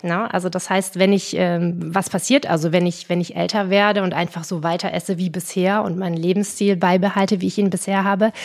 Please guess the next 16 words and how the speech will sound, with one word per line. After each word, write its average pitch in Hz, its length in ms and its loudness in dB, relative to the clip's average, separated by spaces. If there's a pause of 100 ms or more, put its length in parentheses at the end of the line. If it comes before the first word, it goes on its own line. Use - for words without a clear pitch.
(360)
dann 180 260 4
kann's 202 260 -2
eben 196 220 0
auch 175 120 -2
sein, 175 340 2
dass 185 200 0
ich, 196 280 -4
dass 175 180 -2
ich - 160 -12
zunehme, 202 560 2
weil 175 140 2
mein 185 280 0
Kalorienbedarf 180 800 0
einfach 185 320 -6
geringer 190 460 4
ist. - 260 -10